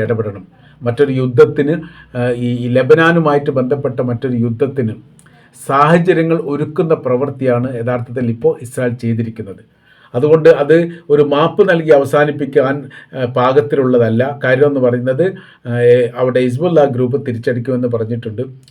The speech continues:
അതോടൊപ്പം തന്നെ വിഷയകാര്യത്തെക്കുറിച്ച് യമൻ അന്വേഷിച്ചിട്ടുണ്ട് എന്ന റിപ്പോർട്ട് പുറത്തു വരുന്നു. യമനിലെ ഹൂത്തികളാണ് ഇത്രയും കാലം ഇസ്രായേലിനെതിരെ നേരിട്ട് കൊണ്ട് യുദ്ധം നടത്തിയത്. ആ വിഭാഗം ലെബനാനുമായിട്ട് ബന്ധപ്പെട്ട വിഷയത്തെക്കുറിച്ച്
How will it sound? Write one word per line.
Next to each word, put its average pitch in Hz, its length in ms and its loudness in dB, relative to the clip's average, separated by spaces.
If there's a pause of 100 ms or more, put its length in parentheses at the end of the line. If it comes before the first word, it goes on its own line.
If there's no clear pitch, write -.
അതോടൊപ്പം 170 500 4
തന്നെ 127 220 -2
വിഷയകാര്യത്തെക്കുറിച്ച് 123 1000 0 (560)
യമൻ 190 300 4
അന്വേഷിച്ചിട്ടുണ്ട് 143 880 -2 (180)
എന്ന 120 240 0
റിപ്പോർട്ട് 113 300 -2
പുറത്തു 151 320 0
വരുന്നു. 110 280 -2
യമനിലെ 127 360 0
ഹൂത്തികളാണ് 131 600 0 (400)
ഇത്രയും 131 360 0
കാലം 143 320 4 (240)
ഇസ്രായേലിനെതിരെ 131 580 0
നേരിട്ട് 156 420 2
കൊണ്ട് 135 220 -2 (100)
യുദ്ധം 120 240 -4
നടത്തിയത്. 113 400 -4 (260)
ആ 165 100 -2 (140)
വിഭാഗം 139 540 2 (320)
ലെബനാനുമായിട്ട് 156 600 0
ബന്ധപ്പെട്ട 143 440 -2
വിഷയത്തെക്കുറിച്ച് 131 760 -4